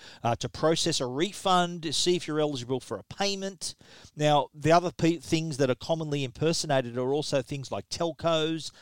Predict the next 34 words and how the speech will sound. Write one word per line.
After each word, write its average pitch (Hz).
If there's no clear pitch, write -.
banks, 156
net-, 131
e-, 262
I've 277
even 233
had 190
Netflix, 170
uh, 139
email 151
saying, 147
"Oh, 151
your 165
account 240
has 185
been 190
suspended. 202
Please, 220
uh, 175
fill 190
out 175
your 143
details 143
so 151
we 151
can 139
reactivate 185
your 175
account." -
Now, 131
what, 240
what 214
made 190
it 151
look 160